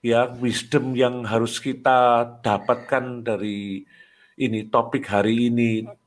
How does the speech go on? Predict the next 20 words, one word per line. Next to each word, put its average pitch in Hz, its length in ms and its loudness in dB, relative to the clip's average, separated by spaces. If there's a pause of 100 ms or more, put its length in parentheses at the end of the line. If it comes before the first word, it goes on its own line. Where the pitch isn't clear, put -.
(200)
di 117 140 0
Akuniku 120 720 0
ini 120 300 2
adalah 110 560 2 (640)
bagaimana 117 720 2
kita 127 460 0
itu 117 280 -4
menjadi 113 440 -2
pribadi-pribadi 113 1400 -2
yang 110 400 -2 (320)
mau, 123 640 2 (840)
eh, 104 320 -2
menyadari 117 1120 0 (460)
bahwa 123 840 2 (1080)
betapa 135 680 0
kehidupan 123 760 -4
yang 135 200 -4
diberikan 120 640 -4
Tuhan 113 420 -4
itu 143 680 -6